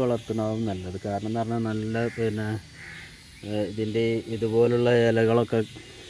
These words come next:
ഭംഗിയായിട്ട് കിട്ടണമെങ്കിൽ നിലത്ത് വളർത്തുകയാവും നല്ലത്. ഇതിൻ്റെ പേരിപ്പോൾ ഞാൻ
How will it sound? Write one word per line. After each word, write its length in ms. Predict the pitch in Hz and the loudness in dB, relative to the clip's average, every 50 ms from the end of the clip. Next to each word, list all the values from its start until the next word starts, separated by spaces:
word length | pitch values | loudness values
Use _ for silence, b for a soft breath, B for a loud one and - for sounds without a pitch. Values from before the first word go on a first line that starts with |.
| B B 104 | B B -6
ഭംഗിയായിട്ട് 480 | 104 104 104 107 110 110 110 107 - 113 107 104 | -4 -2 0 0 0 0 0 0 -2 -2 -2 -2
കിട്ടണമെങ്കിൽ 460 | 95 - 104 104 107 107 113 123 - - - - - - B B B B B B B B B - - 107 | -2 -2 -4 -2 -2 0 -2 -2 -4 -6 -12 -18 -20 -20 B B B B B B B B B -12 -8 -6
നിലത്ത് 320 | 107 104 101 98 - - 117 110 | -4 -4 -6 -6 -6 -4 -4 -2
വളർത്തുകയാവും 540 | 104 101 95 98 - - 104 92 92 92 90 90 | -2 -4 -6 -8 -8 -8 -6 -6 -6 -8 -10 -12
നല്ലത്. 340 | 85 85 82 85 82 - - - - - - - - 101 | -12 -14 -14 -14 -14 -16 -18 -20 -20 -20 -20 -20 -18 -16
ഇതിൻ്റെ 300 | 92 95 92 92 101 107 - - - - - - - | -14 -14 -12 -10 -10 -10 -10 -12 -18 -20 -10 -6 -4
പേരിപ്പോൾ 680 | 98 98 101 104 104 110 110 110 127 120 - 127 123 123 - - - - - - - 127 120 | -2 0 0 0 2 2 2 2 0 -2 0 2 2 2 0 -2 -10 -16 -20 -16 -10 -8 -6
ഞാൻ 180 | 110 104 107 | -4 -4 -4